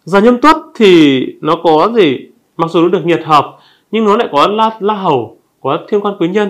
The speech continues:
Lục Hợp, Hữu Bạch. Đó. Vậy nên là gì? Cái giờ này cũng muộn rồi, chúng ta cũng không nên thắp hương nhá. Tiếp đến là giờ hai mươi mốt giờ đến hai mươi ba giờ là giờ Quý Hợi.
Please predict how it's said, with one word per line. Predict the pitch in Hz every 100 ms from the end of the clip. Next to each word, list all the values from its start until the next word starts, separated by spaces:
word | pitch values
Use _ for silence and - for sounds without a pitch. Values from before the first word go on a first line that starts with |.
| -
Lục | 135 123
Hợp, | 139 120 _ _
Hữu | 175
Bạch. | 202 165 - _ -
Đó. | - _ _ _ _ _ 147
Vậy | 185
nên | 220
là | 175
gì? | 143 151 _ _
Cái | 190
giờ | 208 180
này | 156
cũng | 165 202
muộn | 196 160
rồi, | 147
chúng | 135
ta | 165
cũng | 180 180
không | 214
nên | 185
thắp | 196
hương | 214 208 185
nhá. | 202 _ _ _ _ _ _ _ -
Tiếp | 269
đến | 233
là | 269
giờ | 196 180 160
hai | 214
mươi | 233
mốt | 269
giờ | 180
đến |
hai | 190
mươi | 196
ba | 208
giờ | 185
là | 151
giờ | 143 135
Quý | 139
Hợi. | 196 208